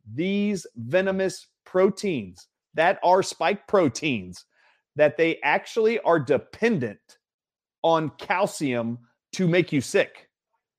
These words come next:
Okay, well, what have they been pumping into us every time you buy reverse osmosis filtered water in a bottle of water? They say it's enhanced with calcium for you. Oh, really? Thanks.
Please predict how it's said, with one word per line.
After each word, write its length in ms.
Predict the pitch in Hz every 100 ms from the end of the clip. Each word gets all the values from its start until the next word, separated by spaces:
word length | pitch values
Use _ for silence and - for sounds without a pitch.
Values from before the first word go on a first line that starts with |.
| _ _ _ _ _ _ _ -
Okay, 580 | 135 233 - 135 175 180 _ _
well, 100 | 139
what 120 | 151
have 100 | 214
they 140 | 190 202
been 240 | 196 185 - -
pumping 420 | 233 233 220 208
into 380 | 240 233 196 151
us 260 | 143 147 - _
every 220 | - 170 185
time 260 | 190 185
you 80 | 185
buy 180 | 180 175
reverse 400 | 170 135 175 165
osmosis 540 | 170 156 180 170 160
filtered 340 | - 175 175 160
water 260 | 165 170
in 80 | 175
a 40 |
bottle 400 | 156 147 143 170
of 80 | 180
water? 420 | 147 143 135 170 - _ -
They 120 | 160
say 240 | - 175
it's 160 | 165 -
enhanced 840 | 180 147 220 294 262 127 - - _ _ _ _ _ _
with 220 | 214 202
calcium 680 | - 233 285 285 392 359 117 - _ _ _ _ _ _ _
for 140 | -
you. 320 | 247 302 427 - - _ _
Oh, 200 | - 190 -
really? 240 | 185 190 - _ _
Thanks. 380 | 196 185 -